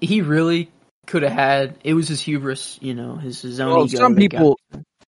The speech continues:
Speaker 2: some people,
Speaker 1: But
Speaker 2: even if they died young, they lived, you know?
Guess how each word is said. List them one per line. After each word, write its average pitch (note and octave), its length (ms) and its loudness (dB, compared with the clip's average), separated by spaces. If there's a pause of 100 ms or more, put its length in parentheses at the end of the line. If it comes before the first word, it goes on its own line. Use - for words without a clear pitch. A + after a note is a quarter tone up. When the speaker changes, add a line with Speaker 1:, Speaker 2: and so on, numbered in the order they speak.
(220)
Speaker 2:
some G#3+ 200 0
people, F3 180 4
Speaker 1:
But F3 80 6
Speaker 2:
even F3+ 180 4
if F3 100 2
they D3 140 4
died C3+ 400 0
young, B2+ 340 -2
they A#2 140 0
lived, G#2 520 -10
you A#2+ 140 -6
know? A#2+ 220 -8